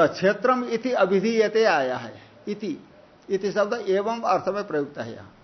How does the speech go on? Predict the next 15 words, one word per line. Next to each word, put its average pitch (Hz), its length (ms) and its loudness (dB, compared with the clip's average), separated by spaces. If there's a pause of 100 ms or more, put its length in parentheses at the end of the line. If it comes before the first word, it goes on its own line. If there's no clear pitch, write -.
एवं 160 420 0
इस 180 180 -10
प्रकार 202 400 -2
कहा 175 240 2
जाता 170 280 -2
है 143 80 -2
इसको, - 200 -12 (540)
क्षेत्रम 196 540 -4 (380)
इति 160 260 -6
एवं, 190 320 2 (440)
इति 165 220 -2
का 170 100 -2
अर्थ 156 140 -2
एवं, 180 380 4 (200)
एवं 180 320 -2